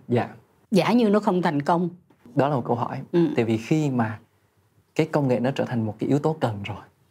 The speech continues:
Speaker 2: Ừ.
Speaker 1: thì người ta sẽ tìm con đường để người ta đầu tư. Nhưng cô biết thì cái ngành nông nghiệp của mình đa số là những người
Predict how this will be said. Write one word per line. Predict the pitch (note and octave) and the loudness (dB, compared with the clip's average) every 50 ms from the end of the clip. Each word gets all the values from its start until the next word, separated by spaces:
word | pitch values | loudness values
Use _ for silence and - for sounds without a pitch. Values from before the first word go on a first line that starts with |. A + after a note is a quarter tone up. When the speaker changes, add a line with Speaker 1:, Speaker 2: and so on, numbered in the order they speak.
| _ - | _ -8
Speaker 2:
Ừ. | F#3 F#3+ F#3+ - - - _ _ _ _ - | -8 -8 -8 -10 -16 -20 _ _ _ _ -2
Speaker 1:
thì | B2+ A#2 | -2 0
người | G#2+ A2 | 0 0
ta | A2 A#2 | -2 -4
sẽ | A2+ - A#2 | -4 -4 -4
tìm | A2 A#2+ A2+ A2 G#2 G2+ G2 - - _ _ _ _ _ _ _ | -2 -2 -2 -2 -2 -6 -12 -16 -20 _ _ _ _ _ _ _
con | - A#2+ A#2+ | -2 0 0
đường | A#2+ A2+ G#2+ | 2 0 0
để | A2+ A#2 | -2 -2
người | A#2+ A#2 | -2 -2
ta | A2 A2+ | -2 -2
đầu | A2+ G2+ G2+ | -4 -4 -4
tư. | - A#2 A2+ A2+ - - _ _ _ _ _ _ _ - | -4 -4 -4 -6 -8 -16 _ _ _ _ _ _ _ -4
Nhưng | B2+ A#2 | -2 0
cô | A#2+ C3 | 0 0
biết | B2+ C#3+ E3+ F#3 - | 2 2 0 0 -2
thì | - A2+ A2 - - - - - | -4 -6 -6 -6 -12 -20 -8 -4
cái | - D#3+ | 0 0
ngành | E3 C#3 A#2 A2 | 0 2 0 0
nông | A#2+ B2 | 0 0
nghiệp | A#2+ A#2 A#2 | 0 0 -2
của | - A2+ | 0 0
mình | A#2+ A#2 A2 A2 | 0 0 0 0
đa | A2+ A#2 A#2+ | -2 -2 -2
số | - - C3 D3 | -2 -2 -2 -2
là | C#3+ | -2
những | A#2 A2+ A#2 B2 | -4 -4 -4 -2
người | A#2+ A2+ A2 | -2 -2 -2